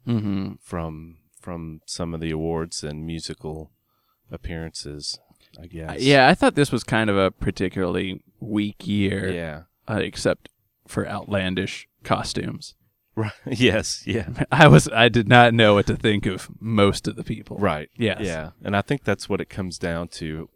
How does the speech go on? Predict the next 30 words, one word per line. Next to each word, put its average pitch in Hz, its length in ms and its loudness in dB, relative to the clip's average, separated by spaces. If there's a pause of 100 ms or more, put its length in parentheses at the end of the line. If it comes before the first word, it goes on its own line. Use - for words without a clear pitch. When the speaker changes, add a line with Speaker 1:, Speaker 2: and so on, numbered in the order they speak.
Speaker 2:
What 95 280 -6
can 92 200 -8
we 87 140 -6
wear 80 440 -6
that 76 320 -10
is 80 200 -12
just - 360 -14
the 90 120 -16
craziest, 78 960 -8 (720)
most 85 460 -6
absurd, 78 760 -8
Speaker 1:
Mm-hmm. 107 760 -8
Speaker 2:
you 85 160 -12
know, 71 320 -12 (260)
outfit? 76 520 -12 (600)
Speaker 1:
So - 140 2
what 269 40 8
do 269 60 6
you 240 40 4
think 185 160 6
the 135 80 6
biggest 123 340 4
surprise 110 500 4
of 101 80 -2
the 95 80 0
Grammys 101 500 -2
was? - 460 -6 (640)
Speaker 2:
The 85 100 -12
biggest 85 760 -10
surprise? 78 880 -10